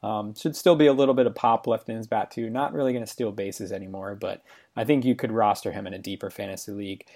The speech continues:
Uh, Ketel Marte is going to get a chance to be, it seems anyway, the, the regular center fielder there,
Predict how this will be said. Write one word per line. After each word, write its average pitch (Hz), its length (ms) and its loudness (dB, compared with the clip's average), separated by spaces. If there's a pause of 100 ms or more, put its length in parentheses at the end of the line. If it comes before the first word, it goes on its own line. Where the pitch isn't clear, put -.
(160)
Uh, 107 140 2
Ketel 151 420 6
Marte 127 340 4
is 151 260 4
going 135 220 0
to 127 60 0
get 127 140 4
a 123 80 4
chance 123 380 -4
to 120 60 -8
be, 113 360 -2 (380)
it 123 120 -8
seems 185 340 4
anyway, 110 340 2
the, 104 200 -4
the 123 140 0
regular 117 400 2
center 104 280 -4
fielder 120 380 -2
there, 143 380 0